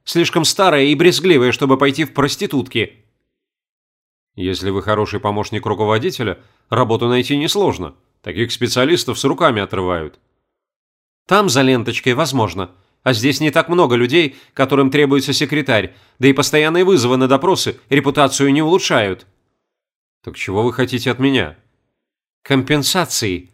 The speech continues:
Ты поломал мою жизнь, теперь плати мне пенсию.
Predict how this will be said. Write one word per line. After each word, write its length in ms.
Ты 100
поломал 440
мою 240
жизнь, 400
теперь 260
плати 300
мне 140
пенсию. 540